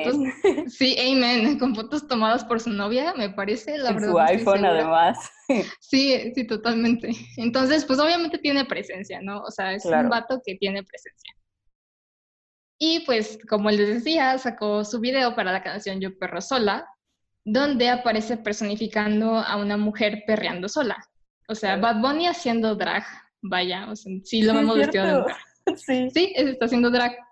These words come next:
Speaker 1: Cabe mencionar que, pues, a Benito ya lo habíamos visto antes explorar diversas formas de expresar su género, ¿no? O sea, desde, desde su vestimenta hasta llevar uñas largas, ¿no? Así como
Speaker 2: Claro, las
Speaker 1: eventos,
Speaker 2: uñas
Speaker 1: etcétera.
Speaker 2: pintadas.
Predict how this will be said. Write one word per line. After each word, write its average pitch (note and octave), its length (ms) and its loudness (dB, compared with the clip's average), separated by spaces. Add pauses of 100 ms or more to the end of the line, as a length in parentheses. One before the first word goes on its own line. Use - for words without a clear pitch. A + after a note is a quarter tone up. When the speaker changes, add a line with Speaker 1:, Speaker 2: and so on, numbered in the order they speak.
(840)
Speaker 1:
Cabe D4+ 280 2
mencionar A#3 880 -2 (240)
que, G3+ 160 -6
pues, G3+ 360 -8 (140)
a G#3 140 0
Benito A3 640 0
ya G#3 180 0
lo G3+ 80 2
habíamos G3+ 340 0
visto G#3+ 320 -2
antes F#3+ 600 -2
explorar G#3 580 2
diversas G#3+ 720 2
formas G#3+ 580 0
de G#3 140 -4
expresar G3 400 -2
su G#3 100 -2
género, G#3 360 2
¿no? G#3 260 0
O - 20 -6
sea, F3 160 -4
desde, F#3 380 -2
desde A3 220 4
su A3 120 0
vestimenta A#3 720 2 (580)
hasta G#3+ 220 -4
llevar G#3 520 2 (280)
uñas G#3+ 300 -2
largas, G3+ 440 -2
¿no? G3 140 -6
Así G#3+ 180 -8
como F3 200 0
Speaker 2:
Claro, F3 100 -2
las - 240 -4
Speaker 1:
eventos, E3+ 60 -8
Speaker 2:
uñas E3 260 -12
Speaker 1:
etcétera. D#3+ 400 -6
Speaker 2:
pintadas. E3 440 -10